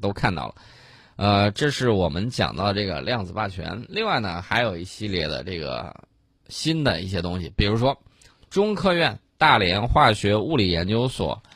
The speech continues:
二维材料与能源器件研究组研究员吴忠帅团队与中科院院士包信和团队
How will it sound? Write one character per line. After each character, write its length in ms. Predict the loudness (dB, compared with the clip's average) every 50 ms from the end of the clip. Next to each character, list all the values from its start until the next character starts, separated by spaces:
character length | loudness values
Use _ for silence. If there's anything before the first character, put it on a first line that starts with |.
| -20 _ _ _ -2
二 280 | 4 8 8 10 8 8
维 160 | 6 2 2
材 220 | 0 0 2 4 4
料 240 | 6 6 6 4 4
与 280 | 2 -2 -4 -4 -6 -4
能 300 | -2 0 2 2 2 2
源 220 | 2 2 2 2
器 220 | 0 -2 -2 -2 2
件 240 | 2 2 2 2 0
研 140 | 0 2
究 160 | 2 2 2 0
组 180 | -2 -4 -8 _ _ -4
研 160 | -2 0 2
究 120 | 2 2 2
员 220 | 2 2 0 0
吴 160 | 0 -2 -2
忠 160 | -2 -2 0
帅 160 | 2 2 2 2
团 200 | 0 -2 -2 0
队 140 | 0 0 0
与 120 | -2 -2
中 240 | -4 -4 -4 -2 0
科 100 | 0 2
院 140 | 2 2 0
院 200 | 0 0 0 -2
士 100 | -2 -4
包 260 | -2 2 2 4 4
信 240 | 4 2 0 -2 -2
和 160 | 0 2 4
团 180 | 4 4 4 2
队 180 | 0 0 -2